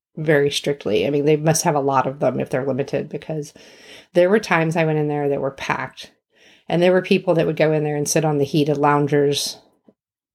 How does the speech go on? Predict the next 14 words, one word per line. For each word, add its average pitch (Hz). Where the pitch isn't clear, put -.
for, 165
like, 139
hours 135
at 139
a 127
time. -
So -
you 151
couldn't 147
ever 147
get 135
one. 135
For 175
me, 190